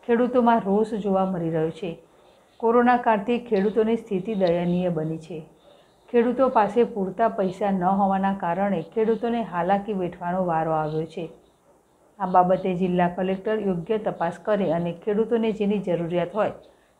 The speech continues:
તે જ ખાતર આપે અને બિનજરૂરી ખાતર માટે ખોટું દબાણ ન કરે તેની માંગ કરી હતી. દીપક જગતાપ,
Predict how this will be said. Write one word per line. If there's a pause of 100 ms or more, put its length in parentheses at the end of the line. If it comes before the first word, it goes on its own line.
તે
જ
ખાતર
આપે
અને
બિનજરૂરી
ખાતર
માટે
ખોટું
દબાણ
ન
કરે
તેની
માંગ
કરી
હતી. (1700)
દીપક
જગતાપ,